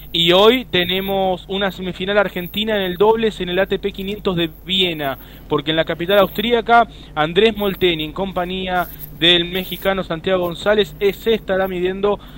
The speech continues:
ante Francisco Cerúndolo y Machi González, así que al menos un argentino estará en la final allí en el dobles en Viena. Y desde ya que tenemos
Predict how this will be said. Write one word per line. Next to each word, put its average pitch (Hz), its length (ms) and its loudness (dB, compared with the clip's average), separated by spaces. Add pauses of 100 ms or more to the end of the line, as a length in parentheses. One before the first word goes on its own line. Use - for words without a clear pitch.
(160)
ante 160 420 0
Francisco 160 500 -4
Cerúndolo 185 540 0
y 170 100 -6
Machi 180 360 -2
González, 151 640 -2
así 170 220 -12
que 170 220 -2 (300)
al 147 200 4
menos 190 380 -2
un 190 120 -6
argentino 190 720 -2 (200)
estará 160 360 0
en 170 60 0
la 165 60 0
final 165 300 -2
allí 160 300 -4
en 156 80 -6
el 151 100 -8
dobles 156 400 -2 (100)
en 190 160 0
Viena. 247 380 -2 (240)
Y 170 140 -2
desde 170 280 2
ya 185 220 -2
que 180 200 -4
tenemos 165 840 -6